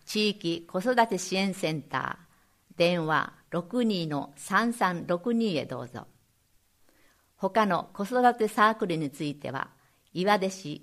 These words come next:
ウェブサイトをご覧ください。成人講座のご案内です。五月は防災について、意見交換と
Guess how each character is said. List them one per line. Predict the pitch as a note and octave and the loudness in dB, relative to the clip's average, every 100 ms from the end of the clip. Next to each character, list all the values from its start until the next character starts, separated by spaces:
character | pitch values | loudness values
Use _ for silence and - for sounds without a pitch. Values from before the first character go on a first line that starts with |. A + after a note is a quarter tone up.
| - | -10
ウ | F3 | 2
ェ | A#3 B3 | 2 2
ブ | |
サ | B3 A3+ | 0 0
イ | G#3 | 0
ト | - B2+ | -2 -4
を | |
ご | C#3+ | -2
覧 | C#3 C3 | -2 -4
く | B2+ | -8
だ | B2+ | -14
さ | - C#3 | -14 -18
い。 | - _ _ _ _ _ - _ _ _ _ _ _ _ _ _ _ _ _ _ _ _ _ _ _ _ _ _ _ _ _ _ _ _ _ | -20 _ _ _ _ _ -20 _ _ _ _ _ _ _ _ _ _ _ _ _ _ _ _ _ _ _ _ _ _ _ _ _ _ _ _
成 | B3+ C4+ | 6 6
人 | B3+ B3 | 2 0
講 | A#3+ G3+ | 2 2
座 | E3 D3 | 2 0
の | C3+ | 0
ご | D3+ | 2
案 | D#3+ D3+ | 2 -2
内 | B2+ | -4
で | B2+ | -8
す。 | - - - _ _ _ _ _ _ _ _ _ | -14 -18 -20 _ _ _ _ _ _ _ _ _
五 | F3+ F#3 | 0 2
月 | G#3+ F#3+ | 2 0
は | D#3+ D#3 - - | -2 -2 -4 -6
防 | E3 C4 | 2 2
災 | C4 A3+ | 4 2
に | G3 F3+ | 0 -4
つ | - | -6
い | D3 | -8
て、 | - C3+ A#2+ - _ _ _ | -6 -8 -8 -16 _ _ _
意 | F3 | -6
見 | F3 A#3+ A#3 | 2 2 2
交 | A3 G#3 | 2 0
換 | G3 D3+ C#3+ | 0 -4 -4
と | C#3+ C3+ - | -4 -6 -6